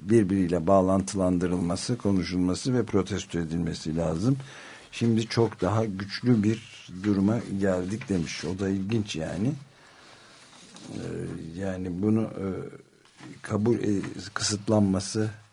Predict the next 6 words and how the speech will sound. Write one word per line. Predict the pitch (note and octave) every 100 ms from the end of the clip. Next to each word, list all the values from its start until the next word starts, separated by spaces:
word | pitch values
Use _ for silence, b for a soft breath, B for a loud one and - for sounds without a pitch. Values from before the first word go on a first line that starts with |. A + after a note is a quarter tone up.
| -
e, | F2+ F2+
belli | G2 G2+ G#2
yerlere, | G#2+ F#2+ F#2 G2 F#2+
e, | E2 - D#2+ E2+ E2+ - - - -
şeylerin | - F#2 F#2+ G2+
arasında | F#2+ F#2+ F2+ - F2+ F2+ -